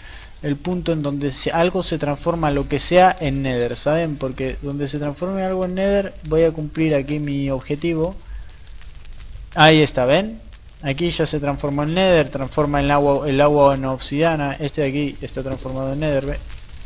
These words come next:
Bueno, me acabo de cargar la única prueba de que tenía de mi super habilidad de... Ven, ven,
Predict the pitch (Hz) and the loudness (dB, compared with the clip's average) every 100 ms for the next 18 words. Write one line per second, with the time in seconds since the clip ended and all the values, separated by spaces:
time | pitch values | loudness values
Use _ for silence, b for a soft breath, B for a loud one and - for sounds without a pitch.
0 | - - 135 123 131 117 131 127 123 131 | -10 -8 -8 -8 -8 -6 -4 -4 -4 -6
1 | 139 B B B B B - 135 139 143 | -8 B B B B B -2 2 2 2
2 | 135 123 135 135 127 127 123 127 135 131 | 0 0 4 4 4 0 -4 -4 -2 -2
3 | 123 120 120 - 123 - 120 120 120 123 | -2 -4 -8 -8 -8 -2 -2 0 -2 -4
4 | 123 127 135 131 127 120 - 139 131 - | -4 0 2 2 0 -2 2 4 4 2
5 | - 139 143 | -8 2 2